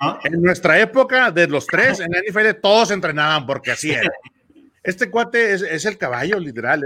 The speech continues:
Speaker 2: Es, es como esos caballos de, de cuarto de milla que, que les das masaje los lunes, los martes, los miércoles. Oh, nomás sácalo pa que se abra la compuerta. Es exactamente eso.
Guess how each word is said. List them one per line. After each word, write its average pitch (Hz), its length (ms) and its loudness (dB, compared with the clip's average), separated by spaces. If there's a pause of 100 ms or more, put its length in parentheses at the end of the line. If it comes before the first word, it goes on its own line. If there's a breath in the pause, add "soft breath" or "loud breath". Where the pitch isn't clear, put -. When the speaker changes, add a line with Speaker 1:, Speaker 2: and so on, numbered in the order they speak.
Speaker 2:
Es, 131 160 -4
es - 40 -18
como 196 220 -2
esos 190 140 -8
caballos 175 400 4
de, 151 180 2
de 123 160 -4
cuarto 143 320 -2
de 180 60 2
milla 151 280 -2
que, 143 240 -4 (300)
que 127 100 -6
les 120 140 0
das 113 140 -4
masaje 147 560 -2
los 135 180 -2
lunes, 117 440 0
los 123 180 0
martes, 107 360 -4
los 123 160 2
miércoles. 120 640 -2 (100)
Oh, 135 140 -4
nomás 160 420 4
sácalo 202 460 4
pa 151 240 4 (300 soft breath)
que 160 120 0
se 165 120 0
abra 208 160 6
la 220 120 6
compuerta. 160 520 2
Es 123 160 -6
exactamente 170 720 -2
eso. 139 320 -8